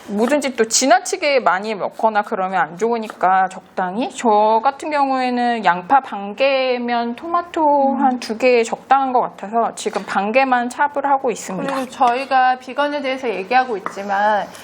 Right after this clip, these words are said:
Speaker 2: 음식에 대해서 뭐 특별하게 뭐 양파를 안 드시거나 뭐 파를 안 드시거나 하시는 분들은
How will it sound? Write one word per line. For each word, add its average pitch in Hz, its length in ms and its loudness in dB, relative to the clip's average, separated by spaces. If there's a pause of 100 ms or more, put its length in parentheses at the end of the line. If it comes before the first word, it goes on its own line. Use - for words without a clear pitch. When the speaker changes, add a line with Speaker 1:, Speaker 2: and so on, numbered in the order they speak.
(320)
Speaker 2:
음식에 285 460 -2
대해서 233 600 2
뭐 185 240 -4
특별하게 330 560 2
뭐 208 200 -6
양파를 214 440 0
안 196 200 -2
드시거나 208 1040 0
뭐 202 140 -4
파를 330 300 2
안 202 220 -2
드시거나 240 520 -2
하시는 262 340 -4
분들은 214 800 0